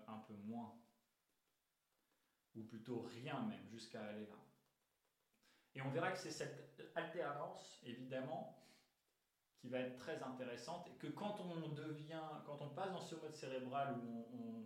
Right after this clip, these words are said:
il n'y a plus rien de problématique et qu'on s'ouvre à ça, c'est là qu'on peut réaliser encore plus de grandes choses, de performances, de résultats, euh, de créativité.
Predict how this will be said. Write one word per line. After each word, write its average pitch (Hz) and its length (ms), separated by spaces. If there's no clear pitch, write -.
il 120 80
n'y 117 80
a 113 60
plus - 160
rien 147 400
de 131 40
problématique 127 1040
et 131 180
qu'on 120 420
s'ouvre 139 400
à 127 100
ça, - 420
c'est - 220
là 185 140
qu'on 175 160
peut 139 120
réaliser 131 640
encore - 300
plus 151 200
de 127 80
grandes 123 280
choses, 135 440
de 117 120
performances, 127 760
de 113 80
résultats, 123 920
euh, 107 600
de 123 80
créativité. 120 760